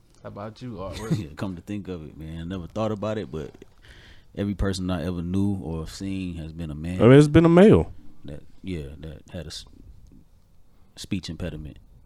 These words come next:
Speaker 2: like that.
Speaker 1: Yeah, you being politically correct now. <laughs>
Speaker 2: <laughs> I don't wanna, I don't wanna offend nobody.
Speaker 1: <laughs> But
Speaker 3: Yes,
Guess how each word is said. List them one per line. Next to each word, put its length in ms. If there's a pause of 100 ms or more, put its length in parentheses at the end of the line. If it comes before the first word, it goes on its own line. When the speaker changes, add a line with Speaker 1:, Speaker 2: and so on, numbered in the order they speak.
Speaker 2:
like 260
that. 220 (640)
Speaker 1:
Yeah, 160 (560)
you 140
being 260
politically 560
correct 400
now. 240 (160)
<laughs> 120
Speaker 2:
<laughs> 140
I 1120 (240)
don't 220
wanna, 200 (200)
I 240 (480)
don't 240
wanna 160
offend 380
nobody. 340 (240)
Speaker 1:
<laughs> 120 (1200)
But 120
Speaker 3:
Yes, 240